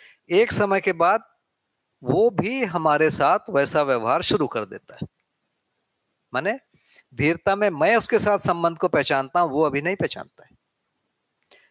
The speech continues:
वीरता में मेरे धीरता के कारण उसने मेरे साथ संबंध को पहचान लिया, निर्वाह करने लगा, उसमें धीरता आ गई, मेरे में वीरता आ गई,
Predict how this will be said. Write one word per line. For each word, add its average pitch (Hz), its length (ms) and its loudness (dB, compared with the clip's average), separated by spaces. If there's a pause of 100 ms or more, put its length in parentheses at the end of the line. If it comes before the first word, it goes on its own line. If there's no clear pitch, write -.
(120)
वीरता 180 420 0
में 262 280 0 (480)
मेरे 170 600 2
धीरता 165 520 0
के 190 240 0
कारण 165 680 -2 (160)
उसने 208 400 0
मेरे 160 320 2
साथ 156 280 2
संबंध 139 520 -2
को 160 220 -4
पहचान 131 460 0
लिया, 117 380 -2
निर्वाह 113 400 -4
करने 139 360 -10
लगा, - 320 -14 (600)
उसमें 180 360 0
धीरता 143 400 0
आ 131 220 2
गई, 113 400 -8 (1160)
मेरे 139 300 0
में 156 160 -2
वीरता 135 440 -2
आ 101 140 -4
गई, - 340 -20